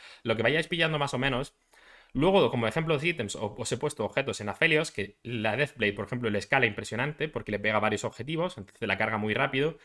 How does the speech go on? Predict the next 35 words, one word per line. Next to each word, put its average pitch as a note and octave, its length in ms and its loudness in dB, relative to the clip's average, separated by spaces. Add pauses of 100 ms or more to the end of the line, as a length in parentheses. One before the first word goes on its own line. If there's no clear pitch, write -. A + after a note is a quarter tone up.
(200)
y B2 120 4
él C#3+ 120 6
escala D3+ 360 2
por A#2+ 140 -2
porcentaje A2 400 -2
de A2 60 2
daño A2+ 200 -2
físico, B2+ 400 -4 (280)
por A#2 100 2
lo G#2+ 80 6
tanto, A#2+ 440 0
ese C3 300 2
extra - 280 -2
que G#2 80 0
va G#2+ 100 4
ganando B2+ 340 2
siempre A2+ 400 0
es - 160 -2
acumulable A#2 540 0
y B2 80 2
muy, A2 160 0
muy G#2 140 -2
bueno, F#2+ 200 -4
¿vale? G#2+ 300 -4 (720)
Si - 160 -6
por A2+ 100 2
lo A#2+ 80 4
que B2 80 0
sea G#3 200 8
os A#2 80 2
sobrasen A#2+ 320 -2
más B2+ 180 -2
objetos A2 320 -4
de G#2 60 0
daño, B2+ 300 0